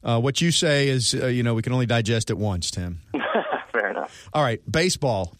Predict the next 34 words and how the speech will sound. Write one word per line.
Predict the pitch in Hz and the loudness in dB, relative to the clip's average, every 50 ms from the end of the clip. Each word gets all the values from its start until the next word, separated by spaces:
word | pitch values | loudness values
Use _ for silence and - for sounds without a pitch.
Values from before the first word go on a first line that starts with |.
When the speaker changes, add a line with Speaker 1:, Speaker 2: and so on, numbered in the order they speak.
| _ _ _ _ _ _ - - - _ _ | _ _ _ _ _ _ -18 -18 -18 _ _
Speaker 1:
Uh, | 156 139 135 135 135 131 131 131 131 131 131 127 127 127 123 120 120 117 110 - - - _ _ _ - - - | -6 -4 -2 -2 -2 -2 -2 -2 -2 -2 -2 -2 -2 -2 -2 -2 -2 -2 -4 -6 -10 -16 _ _ _ -16 -14 -12
you | - - 180 | -8 -4 -2
know, | 175 165 151 | 0 0 0
K-, | 135 196 170 - | 0 -2 -4 -4
Keith | 135 - 226 208 | -2 -4 -2 0
and | 202 185 | 0 2
I | 160 | 2
may, | 151 139 131 120 - _ - | 4 2 2 0 -2 _ -2
may | 135 131 | -2 0
talk | 123 - 143 135 | 0 0 0 2
about | 127 120 120 113 | 2 2 2 2
this | - 123 107 - | 2 0 0 -2
or | 101 | 0
touch | - 123 113 - | 0 0 0 2
on | 120 113 | 2 2
this | 110 104 - | 2 2 2
on | 113 104 98 | 2 2 2
a, | 95 92 90 - _ | 2 0 -2 -4 _
on | 98 101 101 | -2 -2 -2
a | |
future | 92 - 120 113 - - 98 | -2 -2 -2 -2 -2 -2 -2
show, | - - 107 92 87 85 | -2 0 0 0 0 -2
but | 82 107 107 - | -2 -2 -4 -2
in | 131 131 | -2 0
light | 147 156 180 185 | 0 2 2 2
of | 175 143 127 | 2 2 2
what | 139 127 | 2 2
happened | 127 123 117 - 117 110 | 2 2 2 2 2 0
to | |
Jim | 98 107 120 113 92 | 2 2 2 2 2
Voiles | 104 107 110 107 101 95 98 | 2 2 2 2 0 0 -2
the | 101 95 | -2 -2
other | 95 90 92 87 | 0 0 -2 -2
day, | 82 92 90 90 87 85 | -2 -4 -4 -4 -6 -6